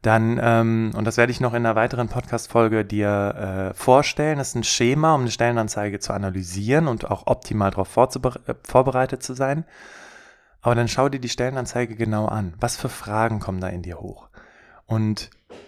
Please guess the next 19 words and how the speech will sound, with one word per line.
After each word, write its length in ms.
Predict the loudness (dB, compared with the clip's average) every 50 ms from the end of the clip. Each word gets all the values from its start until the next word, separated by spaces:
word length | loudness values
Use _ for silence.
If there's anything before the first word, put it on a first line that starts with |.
| _ _ _ _ _ _ _ _ _ _ _ _ _ -20 -18 _ -2
wenn 180 | 2 2 4
es 140 | 2 2 0
die 80 | 0 0
Möglichkeit 580 | 0 0 0 0 -2 -4 -4 -2 -2 -2 0
erlaubt, 560 | 0 -2 0 0 0 0 0 -2 -4 -10 -20 _ -6
dann 180 | -4 -2 -2
tritt 260 | -2 -2 -2 -2 0
mit 120 | 0 0 0
dem 140 | 0 0 0
Unternehmen 460 | -2 -2 -2 0 0 0 0 0 0
in 80 | -2 -2
Kontakt. 460 | -2 -4 -2 -2 -2 -4 -4 -6 -4
Idealerweise 640 | -2 2 6 8 8 8 8 8 6 4 2 0
per 140 | -2 -4 -2
Telefon, 520 | 0 0 0 0 2 2 2 2 4 4 4
weil 160 | 4 4 4
bei 120 | 4 2
E-Mail, 460 | 2 2 2 4 4 4 4 4 2
hm, 140 | 0 -4 -6